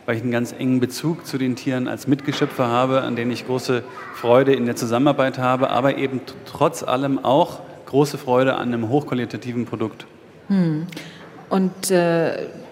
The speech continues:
Speaker 2: dass jetzt vielleicht der ein oder andere sagt, das kann doch nicht sein. Warum lebt der nicht einfach vegetarisch? Das wäre doch viel besser für die Umwelt. Können Sie das nicht nachvollziehen?
Speaker 1: Nee, das kann ich tatsächlich gar nicht nachvollziehen. Ähm,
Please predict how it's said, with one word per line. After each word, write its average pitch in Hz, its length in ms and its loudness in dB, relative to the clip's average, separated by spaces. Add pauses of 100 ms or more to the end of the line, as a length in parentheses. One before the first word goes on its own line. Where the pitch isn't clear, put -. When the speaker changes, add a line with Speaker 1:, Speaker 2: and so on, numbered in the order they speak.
(160)
Speaker 2:
dass 170 180 0
jetzt 175 360 0
vielleicht 180 400 0
der 185 160 -2
ein 156 200 0
oder 151 200 0
andere 165 220 -2
sagt, 165 200 -2
das 156 140 -6
kann 185 220 0
doch 175 180 0
nicht 170 240 -4
sein. 185 540 -2
Warum 175 280 -2
lebt 190 220 0
der 180 80 0
nicht 180 200 -6
einfach 175 340 -4
vegetarisch? 170 580 -4
Das 180 220 -8
wäre 170 120 -2
doch 170 60 -4
viel 180 140 -4
besser 165 280 -4
für 170 140 -6
die 170 120 -2
Umwelt. 208 520 0
Können 180 140 0
Sie 180 80 -6
das 180 160 -4
nicht 180 160 -2
nachvollziehen? 196 720 0 (720)
Speaker 1:
Nee, 139 160 10
das 127 160 4
kann 151 140 6
ich 151 100 6
tatsächlich 139 320 4
gar 127 160 4
nicht 160 160 6
nachvollziehen. 147 680 4 (220)
Ähm, 127 360 2